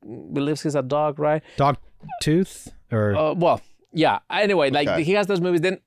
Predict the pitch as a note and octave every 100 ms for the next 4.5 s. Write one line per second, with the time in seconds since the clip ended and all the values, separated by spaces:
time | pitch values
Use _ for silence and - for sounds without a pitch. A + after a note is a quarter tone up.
0 | _ D#3 F3+ - F3+ D#3 - B2 B2 C3+
1 | B2 A#2+ A2+ G2+ F#2 A#2+ C3 E3 E3 B2
2 | A#2 B2+ A2+ G2+ A#2+ A#2+ A2 G#2+ A2 C3
3 | D#3 D3 C#3+ B2 G#2+ G2+ C#3+ B2 A#2+ A2
4 | A#2 D#3 D3+ D#3+